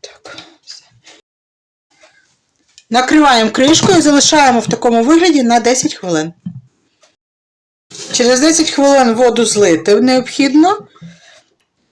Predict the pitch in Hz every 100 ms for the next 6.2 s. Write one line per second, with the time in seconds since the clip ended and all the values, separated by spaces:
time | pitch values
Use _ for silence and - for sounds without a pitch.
0 | - 233 269 247 269 339 320 - 269 285
1 | - 220 202 240 220 202 208 202 208 170
2 | 170 156 151 143 139 135 - - - _
3 | _ _ _ _ _ 403 _ _ _ _
4 | _ _ _ _ _ _ _ _ _ _
5 | _ _ _ _ _ - 294 247 - 202
6 | 214